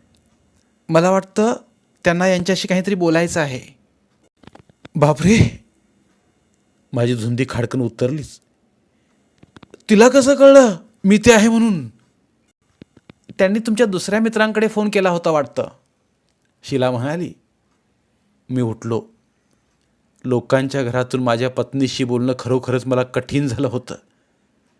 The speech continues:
कारण ती असह्य असंच काहीतरी बोलणार होती. तो फोन म्हणजे कलहाचे आव्हान होते. तिच्या दृष्टीने आज मी गुन्ह्यांचा डोंगर रचला होता. पत्ते खेळलो होतो,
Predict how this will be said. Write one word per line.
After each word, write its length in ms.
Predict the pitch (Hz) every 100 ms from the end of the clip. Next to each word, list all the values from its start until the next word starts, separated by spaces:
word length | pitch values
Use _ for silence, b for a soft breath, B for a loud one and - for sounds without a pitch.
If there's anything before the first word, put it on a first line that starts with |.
| - - _ _ _ -
कारण 260 | 123 135
ती 160 | 131 147 -
असह्य 440 | 127 156 147 165 -
असंच 300 | 143 180 -
काहीतरी 320 | 180 170 175
बोलणार 340 | 151 156 165
होती. 360 | 185 214 - - _ _ _ _ _ _ _ _ _ _ _
तो 60 | 151
फोन 340 | - 147 208
म्हणजे 300 | 208 160 170
कलहाचे 560 | 185 131 127 147 156 165 -
आव्हान 420 | 127 104 131 123
होते. 440 | 127 127 - - _ _ _ _ _ _ _ _ _ -
तिच्या 240 | 127 143
दृष्टीने 480 | 135 135 - 143 165 -
आज 220 | 143 131 135
मी 100 | 135
गुन्ह्यांचा 520 | 131 123 135 135 135
डोंगर 420 | 113 127 127 131
रचला 300 | 123 - 120
होता. 280 | - - - - _ _ _ _ _ _ _ _ -
पत्ते 380 | 135 - 151 135
खेळलो 240 | 139 139
होतो, 460 | 127 131 123 113